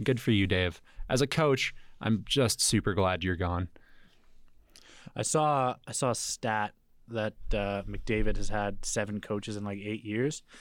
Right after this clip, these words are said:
Speaker 2: and Ryan Nugent-Hopkins has had twelve in eleven <laughs> years.
Speaker 1: It's been a revolving door.
Speaker 2: Yeah. And then I
Speaker 1: For
Speaker 2: saw another,
Speaker 1: sure.
Speaker 2: I saw another stat of all, like, the turnover amongst Canadian teams, and the Toronto Maple Leafs obviously were a, a spot of stability.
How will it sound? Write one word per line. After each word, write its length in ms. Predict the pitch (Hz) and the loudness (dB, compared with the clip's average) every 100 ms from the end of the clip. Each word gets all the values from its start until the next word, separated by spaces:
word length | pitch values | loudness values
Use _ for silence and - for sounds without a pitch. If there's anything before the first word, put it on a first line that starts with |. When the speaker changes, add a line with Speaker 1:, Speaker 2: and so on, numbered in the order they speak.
| - - | -20 -10
Speaker 2:
and 300 | 113 107 104 | -4 -2 -2
Ryan 300 | 110 117 120 120 | 0 0 2 2
Nugent-Hopkins 640 | 110 101 110 107 110 98 | 0 -2 -2 -2 -4 -6
has 120 | 98 | -6
had 180 | 104 98 | -6 -6
twelve 360 | - 113 110 107 | -2 0 2 2
in 60 | |
eleven 440 | 104 104 104 - 123 | 0 0 0 0 0
<laughs> 180 | 117 - | 0 0
years. 260 | 170 135 - | -2 -2 -2
Speaker 1:
It's 160 | - | -2
been 200 | - 117 | 0 2
a 200 | 110 98 | 4 2
revolving 580 | 95 101 104 110 104 98 | 2 2 2 2 0 0
door. 380 | 95 95 92 87 - - 117 | 2 2 2 -2 -14 -10 -8
Speaker 2:
Yeah. 280 | 104 92 - _ _ - _ _ | -6 -8 -14 _ _ -20 _ _
And 160 | 143 139 | 0 2
then 100 | 139 | 2
I 120 | 131 | 2
Speaker 1:
For 80 | - | 2
Speaker 2:
saw 80 | 139 | 2
another, 280 | 131 135 | 2 2
Speaker 1:
sure. 160 | 98 123 | 2 0
Speaker 2:
I 40 | 127 | 0
saw 180 | - | 0
another 220 | 131 120 117 | 0 0 0
stat 260 | - 107 | -2 0
of 120 | 104 | 0
all, 140 | 107 104 | 0 0
like, 220 | 101 - | -2 -6
the 80 | 104 | -10
turnover 480 | - 107 110 117 120 | -4 -2 0 0 2
amongst 300 | 113 110 - | 0 -2 -6
Canadian 380 | 110 107 110 | -4 -2 -2
teams, 440 | 104 107 113 147 - - - - - | -2 -2 -2 -4 -8 -16 -20 -20 -10
and 300 | 127 110 110 | -4 0 -2
the 180 | - 107 | -4 -10
Toronto 300 | - 131 127 | -2 2 4
Maple 320 | 117 131 - 113 | 6 4 2 0
Leafs 160 | 107 - | 0 -2
obviously 800 | 107 113 110 104 - 104 101 110 120 | 0 0 2 -2 -2 -2 -2 -4 -4
were 340 | 110 104 101 | 0 2 2
a, 260 | 101 101 101 | 0 -4 -4
a 60 | 101 | -6
spot 440 | - 104 101 - | -4 0 -2 -2
of 180 | 107 95 | -6 -6
stability. 560 | - 101 107 107 123 | -6 0 2 4 2